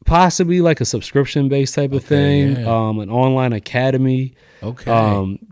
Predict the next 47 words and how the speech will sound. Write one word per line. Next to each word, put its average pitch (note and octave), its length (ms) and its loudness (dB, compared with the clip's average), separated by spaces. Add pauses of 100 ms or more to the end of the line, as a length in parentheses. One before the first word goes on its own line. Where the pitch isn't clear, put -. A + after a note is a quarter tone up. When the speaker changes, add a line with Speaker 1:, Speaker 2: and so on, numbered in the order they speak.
Speaker 1:
things C3+ 280 2
like A#2+ 220 0
that. B2 560 -2
Um, G#2+ 320 -2
nothing C3+ 340 0
set C3 300 0
in A2+ 80 -2
stone A#2+ 380 0
because, A2+ 320 -2
I A2+ 80 -2
mean, A2+ 160 -2
that's A#2 180 -6
a C3+ 60 -4
lot A2+ 180 -4
of F#2 60 -6
work A#2 240 -6
to - 100 -10
do A#2+ 140 -4
those A#2 260 -4
things. A#2+ 320 -4
And G#2 80 -6
if F#2 60 -6
Speaker 2:
Sure. G#2+ 100 -6
Speaker 1:
I - 20 -6
do A2 220 -2
it, A2+ 80 -2
I G#2+ 60 -2
gotta, G#2 260 -8
you G#2+ 140 -8
know, G2+ 80 -6
I - 20 -6
wanna G2+ 200 -6
do G#2+ 120 -6
it G2 40 -8
right. A#2 380 -4 (600)
So, G#2+ 380 0
but G#2+ 260 -2
right B2+ 240 2
now B2+ 200 0
I A#2 40 0
told A#2+ 300 -2
my G#2+ 80 -4
wife, A#2 260 -2
like, G#2+ 80 -4
I'm A2 60 -2
not A#2 140 -2
doing G#2 220 -6